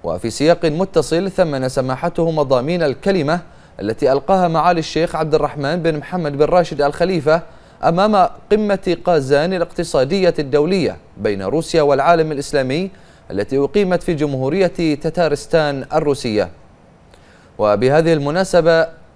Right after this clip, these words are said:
أهدى معالي الشيخ عبد الرحمن بن محمد بن راشد الخليفة سماحة المفتي الروسي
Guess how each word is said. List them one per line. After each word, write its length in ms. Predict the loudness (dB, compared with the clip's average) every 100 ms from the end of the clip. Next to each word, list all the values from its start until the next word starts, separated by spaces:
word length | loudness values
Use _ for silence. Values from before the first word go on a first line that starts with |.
| 0
أهدى 380 | 0 2 2 4
معالي 320 | 2 0 0
الشيخ 320 | -2 -4 -4
عبد 180 | -2 -2
الرحمن 480 | -2 -4 -4 -2 -2
بن 140 | -4
محمد 460 | -4 -6 -4 -4 0
بن 80 |
راشد 360 | 0 0 -2 0
الخليفة 520 | 0 0 -2 0 -2
سماحة 440 | -2 -2 -4 -4 -4
المفتي 640 | -2 -4 -4 0 0 2
الروسي 540 | 0 0 0 -2 -2